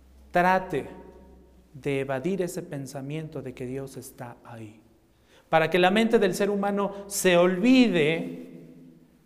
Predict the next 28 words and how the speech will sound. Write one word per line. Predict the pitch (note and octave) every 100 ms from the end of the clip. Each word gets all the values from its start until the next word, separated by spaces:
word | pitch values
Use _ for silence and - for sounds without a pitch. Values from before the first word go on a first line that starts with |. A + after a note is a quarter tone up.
| _
aunque | D#3 C#3+ C#3
realmente | D3+ D#3 D#3 D3+ D3
nunca | D3 D3+ C#3+
lo |
olvida, | C3 C3+ C#3+ C#3
porque | C#3 B2+ C3+
la | C3 C3
mente | C#3 D#3+ D#3+ D#3+
del | D3 B2+
ser | - C#3+
humano | C#3+ D3 C#3 - - - _ _ _
siempre | - E3+ D#3+ D#3
estará | D#3 D#3 C#3+ C#3+
consciente | D3 C#3 B2+ D3+ C#3 C3
de | B2
que | A#2+ B2
Dios | C3 C3+
está | B2+ - C3 B2
ahí | B2 B2+ D#3 D3+ - - - -
y | D3
que | D3
nos | C3+ C3
está | B2 C#3
observando. | C3+ C3 C#3+ B2 C3+ C3 B2 - _ _ _ _ _ _ _ _ _ _ _ _ _ _ _ _ _ _ _ _ _ _ _ _ _ _ _ C#3+
Sproul | - E3 F3+ A3+ D3 D#3 - - - - _ _ _ _
comenta | - C#3+ D#3 D3+ D3
lo | C3+
siguiente: | C3 C#3 D3+ D3+ D3+